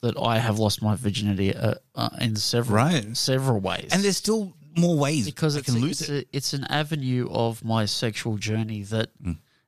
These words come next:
Speaker 1: it's a starting point. I, I, that's how I see, that's how I define the word as virginity. It's a starting point of my sexual journey. Now,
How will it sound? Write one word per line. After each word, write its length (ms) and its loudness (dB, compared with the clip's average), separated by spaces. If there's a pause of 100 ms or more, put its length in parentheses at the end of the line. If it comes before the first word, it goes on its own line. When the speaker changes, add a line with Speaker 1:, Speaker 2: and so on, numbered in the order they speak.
(120)
Speaker 1:
it's 200 -2
a 40 -2
starting 540 2
point. 420 -8
I, 160 2
I, 220 2
that's 200 0
how 180 2
I 160 2
see, 440 -4 (340)
that's 160 -4
how 140 2
I 80 2
define 460 -2
the 80 -2
word 300 0
as 320 -4
virginity. 720 -4
It's 220 -6
a 60 -6
starting 460 -2
point 260 -4
of 500 -4 (300)
my 140 -4
sexual 640 -4 (260)
journey. 380 -2 (500)
Now, 340 -2